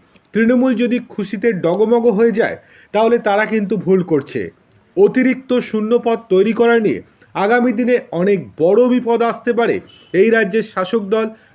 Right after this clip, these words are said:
তৃণমূল কংগ্রেসের জন্য। শুভেন্দু অধিকারীর বক্তব্যের পর তেমনটাই বলছেন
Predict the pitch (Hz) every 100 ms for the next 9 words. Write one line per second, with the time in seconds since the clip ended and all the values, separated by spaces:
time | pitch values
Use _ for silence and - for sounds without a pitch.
0 | _ 190 208 214 220 202 202 202 190 202
1 | 185 165 113 - _ _ _ _ _ -
2 | 247 269 262 269 269 262 240 185 196 -
3 | 247 202 254 247 208 - - - - -
4 | 208 226 254 220 254 233 240 240 - 127